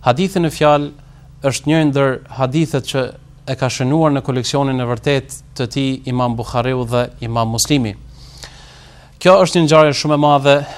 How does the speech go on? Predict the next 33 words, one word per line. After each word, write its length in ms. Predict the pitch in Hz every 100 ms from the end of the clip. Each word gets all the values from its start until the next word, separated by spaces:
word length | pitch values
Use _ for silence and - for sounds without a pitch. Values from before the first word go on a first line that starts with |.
| - - 131
është 160 | -
një 80 | 123
tregim 340 | 123 120 123 113
shumë 220 | - 135
interesant 600 | 139 147 143 151 151 - - -
që 140 | - 139
na 100 | 131
përshkruan 400 | 131 - 170 165
neve 280 | 160 143 139
Muhamedi 460 | 131 127 131 156 151
sallallahu 560 | - 139 135 143 135 135
alaihi 240 | 131 131
wasallam 520 | 127 156 160 165 175 170 - - - - 127
mëshirën 480 | 123 - 175 165 -
e 40 | 135
madhe 380 | 139 147 139 139
të 160 | 135 117
Zotit 460 | 127 131 127 113
xhaleshanuhu. 720 | 120 117 110 123 120 117 123 101 - - - - - -
Është 200 | 127 131
një 60 | 117
tregim 360 | 120 135 151 165 - -
që 160 | - 131
ka 120 | - 120
ndodhur 580 | 117 139 147 151 156 156 - - - - - - -
për 120 | 170
një 140 | 165
njeri 260 | 147 147 160 156 - - -
i 80 | 127
cili 320 | - 147 135 127
i 100 | 120
ka 100 | 123
mbytur 560 | 120 147 156 147 147